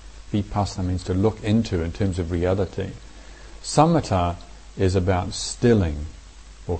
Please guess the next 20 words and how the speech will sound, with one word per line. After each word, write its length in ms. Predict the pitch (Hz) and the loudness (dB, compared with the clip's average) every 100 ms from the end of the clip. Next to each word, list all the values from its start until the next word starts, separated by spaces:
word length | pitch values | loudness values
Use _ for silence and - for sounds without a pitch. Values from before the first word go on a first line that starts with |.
| - | 0
concentrating 840 | 110 101 98 - 90 80 85 85 | 0 2 0 -2 -2 -2 -6 -8
or 120 | 85 | -8
stilling 480 | - - 104 95 87 | -8 0 2 4 2
the 80 | 85 | 0
mind. 420 | 82 82 82 87 - - - - - - - - - - - - - | -2 -4 -6 -8 -10 -14 -14 -16 -16 -16 -16 -16 -16 -16 -18 -18 -4
What 100 | 110 | 4
Ajahn 260 | 110 101 95 | 6 6 4
Chah 220 | 139 139 | 6 8
was 160 | 110 95 | 8 6
saying 260 | 113 104 | 4 4
was 140 | 104 104 | 2 4
we 140 | 123 | 2
can't 260 | - 147 110 | 4 2 4
look 280 | 113 123 | 4 4
into 240 | 113 104 - | 4 2 2
the 120 | 98 | 0
reality 760 | 87 92 92 117 127 120 87 85 | 2 6 8 8 6 4 0 0
of 160 | 85 | 0
our 220 | 90 87 | 2 2
experience 1000 | 90 - 107 110 98 80 92 147 - - | 0 -2 4 6 6 4 -2 -6 -10 -14